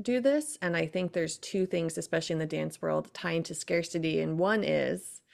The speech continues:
they have the scarcity mindset that, like, well, they're not gonna probably be successful at anyways 'cause they're just a dance teacher. They're just this and this, right? And they don't allow themselves room to believe that they could be good at something or that it's worth investing in building that. And the other is the financial. They believe that they just don't have the finances to make it happen.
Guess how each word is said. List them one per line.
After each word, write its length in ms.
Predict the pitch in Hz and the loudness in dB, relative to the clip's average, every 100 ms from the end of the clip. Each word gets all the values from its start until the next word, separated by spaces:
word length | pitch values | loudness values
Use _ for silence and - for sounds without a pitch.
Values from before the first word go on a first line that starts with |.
| - - - - - | -20 -20 -20 -2 4
they 60 | |
have 160 | 185 180 | 4 4
the 60 | 180 | 2
scarcity 580 | - 180 175 165 160 | 4 4 4 2 2
mindset 440 | 160 160 160 160 156 | 2 2 2 0 0
that, 160 | 156 | 0
like, 300 | 165 151 151 - | 2 0 0 0
well, 180 | 185 165 | 4 4
they're 120 | 165 | 4
not 200 | 165 160 | 2 0
gonna 160 | 165 160 | -2 -2
probably 240 | 160 156 | 0 0
be 100 | 160 | 0
successful 480 | 151 156 - 156 165 | -2 -4 -2 -2 0
at 60 | 156 | 0
anyways 340 | 151 151 147 | 0 0 -2
'cause 160 | - 151 | -4 -2
they're 120 | 156 | -2
just 400 | 147 156 147 - | 0 0 0 -2
a 40 | 156 | -4
dance 300 | 131 117 - | -4 -6 -8
teacher. 380 | 151 156 135 | -6 -4 -2
They're 180 | 151 156 | 0 0
just 380 | 156 165 160 - | 0 -2 -2 -4
this 220 | 147 151 | -4 -4
and 100 | 143 | -6
this, 200 | - - | -6 -2
right? 140 | 151 143 | 2 2
And 100 | 156 | 2
they 80 | |
don't 160 | 156 156 | 2 0
allow 260 | 143 127 151 | 0 -2 -2
themselves 500 | 151 - 147 147 143 | -4 -2 -2 -2 -2
room 160 | 143 | -2
to 80 | 147 | -2
believe 160 | 151 143 | -2 -2
that 140 | 143 | -4
they 80 | 143 | -6
could 240 | - 165 | -4 -2
be 100 | 170 | -2
good 200 | 196 214 | 0 0
at 160 | 226 - | 0 -2
something 400 | 240 240 247 220 | -2 2 2 4
or 80 | 165 | 2
that 80 | 160 | 0
it's 160 | - | -2
worth 260 | 147 151 156 | -2 0 0
investing 500 | 165 165 170 - 170 | 0 0 -2 -2 0
in 340 | 170 160 - - _ - | 2 0 -2 -10 _ 4
building 340 | 170 185 180 | 4 6 2
that. 260 | 180 190 - | 2 0 0
And 160 | 175 180 | 2 6
the 60 | |
other 200 | 196 202 | 8 8
is 220 | 175 156 - - | 8 6 0 -4
the 80 | |
financial. 680 | 165 160 151 127 - - 147 | 0 0 0 -2 -4 -6 -2
They 100 | 165 | 2
believe 260 | 170 175 160 | 4 4 4
that 100 | 156 | 2
they 100 | 165 | 0
just 300 | 156 170 165 | 2 4 4
don't 120 | 170 | 0
have 160 | 156 151 | -2 0
the 100 | 156 | 0
finances 520 | 156 156 143 156 151 | 0 -2 -2 -4 -4
to 80 | 151 | -2
make 220 | 143 - | -2 -2
it 60 | 151 | 0
happen. 480 | - - - - | 0 0 -4 -8